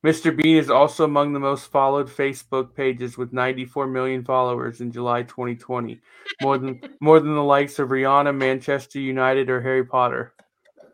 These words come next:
Speaker 2: Why?
Speaker 1: I don't know. There's an animated series, Mister Bean, the animated series.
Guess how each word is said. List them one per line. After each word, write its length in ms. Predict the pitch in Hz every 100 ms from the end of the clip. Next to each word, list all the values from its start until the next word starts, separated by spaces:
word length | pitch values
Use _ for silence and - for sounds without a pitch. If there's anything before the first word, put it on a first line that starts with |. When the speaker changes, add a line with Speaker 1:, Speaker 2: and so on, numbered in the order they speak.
| _ - - - _ _ _ _ _ _ _ _ _ _ _ _ _ _ _ _ _ - 415 - -
Speaker 2:
Why? 540 | 415 440 359 165 - - - - -
Speaker 1:
I 80 | 143
don't 240 | 196 262 311
know. 580 | 311 294 320 143 131 - _ _ _ _ _ _ _ _ _ _ _ _ _ _ _ _ _ _ _ _ _ _ _ _ _ _ _ _ _ _ _ _ _ _ _
There's 180 | 160 160
an 100 | 156
animated 600 | 139 147 160 160 131 123
series, 440 | 117 127 117 117 117
Mister 320 | 131 - 147
Bean, 340 | 127 139 135
the 80 | 135
animated 580 | - 127 127 127 127 120
series. 560 | 127 127 120 107 107